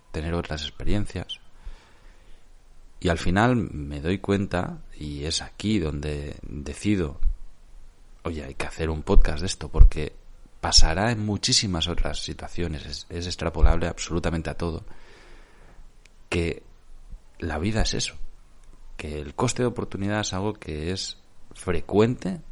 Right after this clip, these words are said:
para todo el mundo y que es algo con lo que tienes que aprender a lidiar para no rayarte por las decisiones que has tomado y que incluso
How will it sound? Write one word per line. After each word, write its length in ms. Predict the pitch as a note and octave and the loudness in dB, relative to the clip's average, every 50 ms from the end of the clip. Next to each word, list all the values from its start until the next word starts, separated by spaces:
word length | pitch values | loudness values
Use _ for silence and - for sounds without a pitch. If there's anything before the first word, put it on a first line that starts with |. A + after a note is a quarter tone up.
| - - - - - - - | -14 -14 -14 -14 -14 -10 -8
para 240 | - D#2+ D#2+ D#2 | -8 -6 -6 -6
todo 180 | - E2 E2+ E2 | -4 -4 -2 0
el 60 | D#2+ | 2
mundo 400 | D#2 D2+ D2+ D#2+ F#2 G#2 D3+ E3 - - - - - - - - - - - - - - - - - - - - | 2 2 2 2 0 -2 -4 -6 -8 -14 -20 -20 -20 -20 -20 -20 -20 -20 -20 -20 -20 -20 -20 -20 -20 -20 -20 -6
y 180 | - G2 F#2 | -2 -2 -2
que 600 | - - - F2+ E2+ E2 D#2+ D#2+ D#2+ D#2 D#2 - - - | -2 -2 -4 -2 -2 0 0 -2 -2 -4 -4 -6 -8 -6
es 160 | - E2+ - | -6 -4 -2
algo 200 | F#2+ F#2+ A2+ A#2 | 0 0 0 0
con 120 | - E2+ D2+ | -2 -4 -4
lo 160 | D2+ D2+ - | -4 -6 -6
que 420 | - D2+ D2+ D2 D2 D2 D2 - - - - - - - - - | -8 -8 -6 -6 -6 -6 -6 -8 -10 -14 -20 -20 -20 -20 -18 -10
tienes 260 | - F2 F#2+ A2 - | -6 -4 -2 -2 -2
que 60 | - | -2
aprender 400 | F#2+ - - D2+ C#2+ D2 E2+ F#2 | -4 -4 -4 -8 -6 -4 -2 0
a 80 | G2+ G2+ | 0 0
lidiar 640 | F2+ F2+ D#2 D2 - D2+ D2 E2 F#2+ A#2+ D#3 G3 F#3+ - - - - - - - - - - - - - - - _ - - - - - - - - | 0 -2 -4 -6 -6 -8 -6 -4 -4 -4 -4 -6 -10 -14 -18 -20 -20 -20 -20 -20 -20 -20 -20 -20 -20 -20 -20 -20 _ -20 -20 -20 -20 -20 -20 -18 -2
para 300 | - D2+ D2+ - D2 D2 | 6 6 6 6 6 0
no 480 | C#2+ D2 D#2+ F2 G2 G#2 G#2+ G#2+ G#2+ C3 - - - - - - - - - _ - - - | -4 -4 -2 0 0 2 2 2 0 -2 -6 -14 -20 -20 -20 -20 -20 -20 -20 _ -20 -16 -12
rayarte 600 | - D#2 - - D#2+ D#2+ E2+ E2+ F2+ - - B2 | -12 -10 -8 -8 -4 -2 -2 -2 -2 -2 -4 -6
por 180 | - - - | -6 -6 -6
las 140 | D2 D2 - | 0 2 2
decisiones 580 | - - - - D#2 - - E2 D#2+ F2+ F2+ - | 2 2 -2 -6 -12 -10 -6 -4 -4 -4 -4 -4
que 80 | - | -6
has 140 | - - - | -10 -12 -12
tomado 340 | - D#2 F2 - - A2+ - - - - | -10 -6 -6 -4 -4 -6 -8 -8 -6 -4
y 140 | - D3+ C#3+ | -2 -2 -2
que 340 | - - C3+ C#3 D3 D3+ - - - - - - - - - | -2 0 0 0 0 -2 -10 -20 -20 -20 -20 -20 -20 -14 -10
incluso 640 | E2 E2+ E2 - - F2+ F#2+ - - - - - | -8 -8 -6 -6 -6 -4 -4 -2 -2 -4 -4 -6